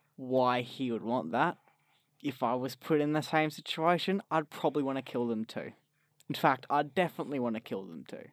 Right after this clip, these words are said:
Not, it's not even a question. I absolutely want them to die.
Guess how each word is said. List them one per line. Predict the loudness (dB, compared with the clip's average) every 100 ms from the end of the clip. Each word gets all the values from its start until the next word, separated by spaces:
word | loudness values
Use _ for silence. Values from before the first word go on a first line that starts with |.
| _ _ 0
Not, | 2 2 0
it's | 0
not | 2
even | 0 0
a |
question. | -2 -2 -2 -6
I | 0
absolutely | 0 0 0 2 2 0 -4
want | -2 -4 -4
them | -4 -6
to | -6
die. | -6 -8 -8